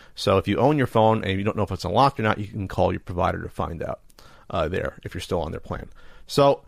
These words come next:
how do you get your new wireless plan for just fifteen bucks a month and get the plan shipped to your door? They'll ship you the sim card and the activation code. It takes, like, five, ten minutes to set up. Go to mint mobile dot com slash C U podcast. That's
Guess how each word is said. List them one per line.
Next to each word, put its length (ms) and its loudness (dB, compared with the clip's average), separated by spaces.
how 300 2
do 60 0
you 140 0
get 240 4
your 80 2
new 160 4
wireless 300 8
plan 200 0
for 120 -4
just 180 -4
fifteen 460 0
bucks 340 2
a 80 -2
month 400 -4
and 220 2
get 140 -4
the 60 -4
plan 280 2
shipped 320 -2
to 120 -4
your 80 4
door? 280 6
They'll 120 4
ship 240 0
you 60 -2
the 100 0
sim 260 0
card 340 -6
and 120 2
the 80 2
activation 540 0
code. 220 0
It 80 -8
takes, 260 0
like, 180 0
five, 280 2
ten 180 0
minutes 200 0
to 60 -4
set 220 0
up. 160 -2
Go 120 8
to 100 4
mint 420 4
mobile 460 6
dot 400 2
com 420 4
slash 540 4
C 240 0
U 160 6
podcast. 600 0
That's 360 2